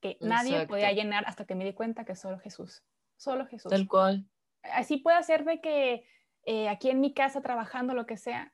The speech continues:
Speaker 1: solo Jesús. Y la verdad es que me pareció, ahí sí me, me dolió, me dolió un poquito cuando alguien puso aquí de que no tenemos metas en la vida.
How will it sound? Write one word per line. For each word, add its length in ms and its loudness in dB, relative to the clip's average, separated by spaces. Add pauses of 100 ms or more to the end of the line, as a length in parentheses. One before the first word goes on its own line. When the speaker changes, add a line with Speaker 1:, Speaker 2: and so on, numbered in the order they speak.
(140)
Speaker 1:
solo 340 -6
Jesús. 460 -12 (420)
Y 120 2
la 80 6
verdad 180 4
es 140 -2
que 200 -8 (220)
me 140 2
pareció, 560 0
ahí 180 2
sí 80 -2
me, 80 0
me 180 4
dolió, 260 4
me 120 2
dolió 220 2
un 100 -2
poquito 380 -2
cuando 180 -2
alguien 220 -2
puso 220 -2
aquí 220 -6
de 160 -6
que 300 -12
no 180 -4
tenemos 400 -2
metas 560 -6
en 140 -8
la 100 -8
vida. 360 -8